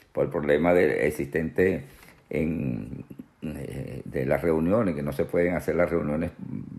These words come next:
eh, entre mucha gente. Así que, Alfredo, muchas felicitaciones.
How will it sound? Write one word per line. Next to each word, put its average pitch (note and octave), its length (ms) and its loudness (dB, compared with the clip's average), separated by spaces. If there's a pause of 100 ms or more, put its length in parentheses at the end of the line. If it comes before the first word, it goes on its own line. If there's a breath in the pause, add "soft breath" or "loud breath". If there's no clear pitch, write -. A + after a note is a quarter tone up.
(100)
eh, G1+ 340 -6 (180)
entre C2 480 -4
mucha C#2 340 -4
gente. G2+ 380 -4 (260 soft breath)
Así F#2+ 260 0
que, A2 80 4
Alfredo, A2+ 560 6 (460 soft breath)
muchas F2+ 380 0
felicitaciones. G#2 840 0